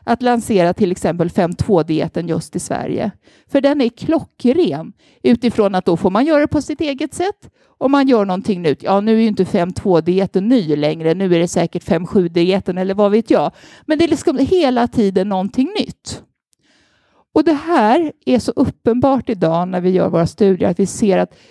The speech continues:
så fungerar, naturligtvis inte alla, men många. För vad gör man när man drabbas av en livskris idag? Vissa har kanske en församling att gå till.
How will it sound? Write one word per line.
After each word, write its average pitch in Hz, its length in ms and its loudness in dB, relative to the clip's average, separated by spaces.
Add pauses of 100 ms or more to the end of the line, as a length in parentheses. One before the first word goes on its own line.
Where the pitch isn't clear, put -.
(120)
så 285 420 2
fungerar, 294 800 0 (120)
naturligtvis 170 640 0
inte 320 200 2
alla, 247 240 0 (120)
men 175 280 -4
många. 165 500 -6 (540)
För 302 100 0
vad 311 180 4
gör 320 480 4
man 294 160 2
när 247 80 2
man 240 180 2
drabbas 220 420 2
av 202 100 -2
en 220 80 0
livskris - 720 -2
idag? 190 360 -4 (800)
Vissa 285 460 0
har 196 180 2
kanske 185 340 0
en 170 60 -2
församling 175 540 -2
att 202 140 -2
gå 190 200 4
till. 220 360 0